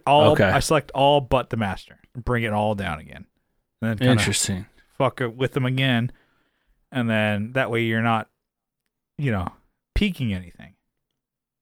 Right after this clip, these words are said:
Speaker 1: Depending
Speaker 2: Hmm.
Speaker 1: on if you like to master to the mix. Or you can mix down and then master the mix.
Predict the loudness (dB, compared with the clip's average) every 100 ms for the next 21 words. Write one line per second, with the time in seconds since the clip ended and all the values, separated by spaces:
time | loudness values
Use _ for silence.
0 | _ _ _ _ _ _ _ _ _ -6
1 | 0 2 2 2 -2 -2 -2 0 -2 -2
2 | -4 -4 _ _ _ _ _ _ _ -2
3 | 2 2 0 -6 -6 -4 -4 -6 -12 -16
4 | -20 _ _ _ _ _ _ _ _ _
5 | _ _ -2 0 0 -2 -2 -2 -2 -4
6 | -6 -2 2 2 2 -2 -4 -2 -2 -4
7 | -4 -6 -12 -14 -14 -16 -20 -20